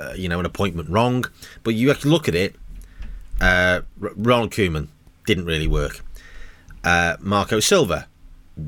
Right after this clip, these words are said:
didn't really work. Ra-, Sa-, Sam Allardyce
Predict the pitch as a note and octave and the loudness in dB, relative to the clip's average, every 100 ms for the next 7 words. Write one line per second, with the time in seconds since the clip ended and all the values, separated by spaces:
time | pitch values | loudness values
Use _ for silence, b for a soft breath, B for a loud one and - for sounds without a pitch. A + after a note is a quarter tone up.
0 | F2 A2+ G2 F2+ F2+ E2+ D#2 D2+ C#2+ - | -2 2 2 0 -2 0 0 -4 -4 -12
1 | - B B B B B _ _ _ - | -20 B B B B B _ _ _ -20
2 | - G#2 F#2+ B2 - - B2+ A2+ C#3 B2 | -12 -10 2 2 4 2 2 2 2 2
3 | A2 F2 D#2+ D#2 - | 2 2 0 -2 -6